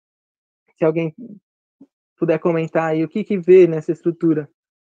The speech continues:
Museu do olho, um olho, né, exatamente, né, essa, esse padrão do olho, ele é re-, re-, repetido, né, a natureza, ela repete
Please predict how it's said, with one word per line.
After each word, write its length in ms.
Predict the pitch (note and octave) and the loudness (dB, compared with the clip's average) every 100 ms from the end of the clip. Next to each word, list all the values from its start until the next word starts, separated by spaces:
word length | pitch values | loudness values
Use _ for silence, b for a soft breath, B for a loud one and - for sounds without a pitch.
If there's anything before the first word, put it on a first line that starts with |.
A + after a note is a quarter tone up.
| _ _ - | _ _ -2
Museu 380 | F3+ E3+ F#3 G#3 | 0 2 2 4
do 220 | G#3 F3 | 4 6
olho, 480 | F#3+ G3 D#3 D3 - _ - | 6 6 2 -6 -12 _ -12
um 180 | F3 E3 | -6 0
olho, 480 | F#3 G3 D#3 C#3+ C#3 _ _ _ _ _ _ _ _ _ - | 2 2 0 -6 -14 _ _ _ _ _ _ _ _ _ -12
né, 300 | E3 E3+ E3+ | -8 -4 -6
exatamente, 880 | - E3+ E3+ E3+ G#3 F#3 D#3+ C#3+ E3 | -6 -6 -6 -2 -2 -2 -4 -8 -6
né, 220 | E3 E3 | -4 -4
essa, 240 | - E3+ F3 | -2 -2 -2
esse 200 | E3 G3+ | -8 0
padrão 600 | G#3 F#3 F#3 A#3 A3 - _ _ _ _ _ - | 0 2 2 2 0 -4 _ _ _ _ _ -8
do 220 | D#3 F3 | 2 6
olho, 360 | E3+ A#3 F3 D3+ _ _ _ - | 6 6 4 -4 _ _ _ -6
ele 180 | F3+ | -4
é 340 | F#3+ G3 G3 - | -2 -2 -4 -8
re-, 340 | - E3 F#3+ F3 | -12 -4 -4 -2
re-, 320 | G3 G3 F#3+ | -4 -4 -6
repetido, 760 | F3 G#3+ - B3 _ A3+ A#3+ G3 | -4 -4 -6 -10 _ -6 -4 -2
né, 200 | F#3+ F#3+ | -4 -6
a 100 | E3 | -6
natureza, 380 | E3+ F#3 F#3+ G3 | -2 0 0 0
ela 140 | F#3+ | 0
repete 680 | G3 A3+ - A#3 A#3+ - | -2 -2 2 2 0 -12